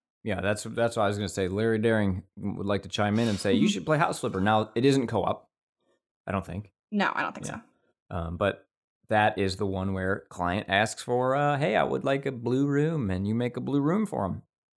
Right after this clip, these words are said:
Speaker 2: Right,
Speaker 1: Very
Speaker 2: right.
Speaker 1: cool.
Speaker 2: Score, or do you have anything else to
Speaker 1: No,
Speaker 2: add?
Speaker 1: I'm good. Uh,
Speaker 2: Okay.
Speaker 1: let's rate it.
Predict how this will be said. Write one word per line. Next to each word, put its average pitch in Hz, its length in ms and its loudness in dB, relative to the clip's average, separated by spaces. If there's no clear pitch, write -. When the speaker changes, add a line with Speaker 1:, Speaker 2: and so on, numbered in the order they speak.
Speaker 2:
Right, 185 360 0
Speaker 1:
Very - 140 -2
Speaker 2:
right. 175 260 -2
Speaker 1:
cool. - 260 -8
Speaker 2:
Score, 269 600 2
or 190 140 4
do 185 60 0
you 185 40 2
have 180 80 2
anything 180 240 -4
else 170 180 -8
to - 100 -8
Speaker 1:
No, 123 80 0
Speaker 2:
add? 208 180 -6
Speaker 1:
I'm 131 180 -2
good. 123 280 -2
Uh, 107 160 -2
Speaker 2:
Okay. 107 80 0
Speaker 1:
let's 143 160 -2
rate 127 300 2
it. 101 200 -4